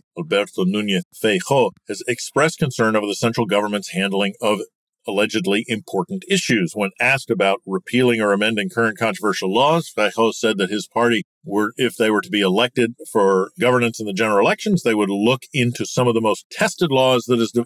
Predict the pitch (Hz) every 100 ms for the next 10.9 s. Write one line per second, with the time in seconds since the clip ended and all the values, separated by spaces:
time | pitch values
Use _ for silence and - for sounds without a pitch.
0 | 120 107 95 117 113 - 104 104 104 101
1 | 95 98 92 95 95 104 113 117 101 87
2 | 92 90 90 80 80 - 90 117 143 151
3 | 185 247 _ _ - 175 113 113 113 101
4 | 90 98 101 92 95 - 87 156 190 117
5 | - 85 87 - - - 104 110 - _
6 | - 117 113 131 139 123 107 113 185 170
7 | 117 104 92 87 107 - _ _ 104 92
8 | 117 110 - 110 104 95 98 95 - 98
9 | 92 107 101 98 95 101 87 85 85 98
10 | 90 87 90 78 - 101 90 90 -